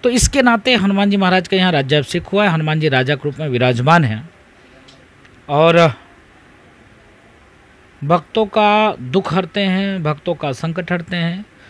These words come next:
यह सनातन परंपरा का मुख्य गद्दी है, निर्वाणी अखाड़े के अंतर्गत ये चलता है। यहाँ पर एक हज़ार संत रहते हैं। यहाँ पर हमारे जगतगुरु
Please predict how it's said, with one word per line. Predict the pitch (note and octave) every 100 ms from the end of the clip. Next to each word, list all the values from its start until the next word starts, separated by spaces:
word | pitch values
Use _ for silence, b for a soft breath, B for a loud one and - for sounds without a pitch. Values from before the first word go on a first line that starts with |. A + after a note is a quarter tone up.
| B -
यह | F3+
सनातन | E3+ F3 F3 - F#3+ F#3+
परंपरा | D3+ E3+ D#3 E3 E3
का | F3
मुख्य | D#3 D3+ -
गद्दी | C3 C3 C3+ E3+
है, | E3 G3+
निर्वाणी | G3 D3+ C#3+ D3+ D#3
अखाड़े | C3 C#3 C#3+
के | C#3
अंतर्गत | B2 C#3 C3 A#2+
ये | B2
चलता | B2 A#2 D#3 D#3
है। | E3 G3+ B B B -
यहाँ | D#3+ F3
पर | F#3
एक | F3+ E3 E3+
हज़ार | D#3+ E3 E3
संत | - D#3+ D3
रहते | B2+ B2 E3
हैं। | E3 D#3+ G3+ -
यहाँ | C3+ D3
पर | D3+ D3+
हमारे | D3 D3+ D3+
जगतगुरु | B2 D3 D3+ E3